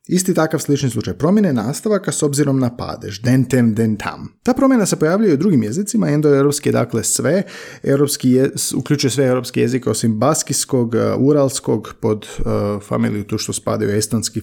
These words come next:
finski, mađarski, jel? A, ali perzijski, hindi, bengali, rajastani, to su sve i dalje indoeuropski jezik, zato se i zove ta grupa, a, ta familija indoeuropski. Kako je moguće da imate indijski i europski u istoj, a, grupi?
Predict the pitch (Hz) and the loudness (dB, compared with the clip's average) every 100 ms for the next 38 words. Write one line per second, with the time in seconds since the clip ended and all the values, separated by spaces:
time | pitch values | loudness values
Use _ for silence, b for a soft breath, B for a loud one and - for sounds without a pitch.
0 | - 110 95 - 107 104 120 151 - 113 | -4 -4 -4 -6 -4 -4 -2 -4 -4 -4
1 | 101 165 185 - - - - - 123 117 | -2 -2 -4 -10 -18 -18 -14 -4 0 0
2 | 123 120 120 143 196 202 185 - 135 175 | 2 0 2 2 2 -2 -4 -4 -2 0
3 | 160 120 113 107 123 170 135 113 107 101 | 2 2 0 0 0 0 0 0 -2 -2
4 | 151 156 127 143 143 151 139 120 151 139 | 0 0 -2 -4 -2 0 2 2 2 0
5 | 143 139 123 117 120 - 104 123 135 - | 2 2 2 2 0 -2 -2 0 -2 -2
6 | 117 120 117 107 113 120 110 107 113 113 | -4 -2 -2 -2 0 -2 -2 -4 -4 -6
7 | 104 - 113 107 107 117 117 107 113 110 | -8 -8 -6 -4 -4 -6 -2 -2 -2 -4
8 | 104 - 120 113 - 110 110 - - - | -6 -2 -2 0 -2 -2 -2 -4 -6 -4
9 | 131 123 120 117 117 110 113 120 117 107 | -2 0 2 0 -2 -2 0 0 -2 -4
10 | 117 135 151 139 - 120 123 123 120 117 | -2 0 0 -2 -2 -2 -2 -4 -2 -2
11 | - 110 95 - 147 110 101 107 110 107 | -2 -6 -8 -14 -8 -6 -4 -2 -2 -4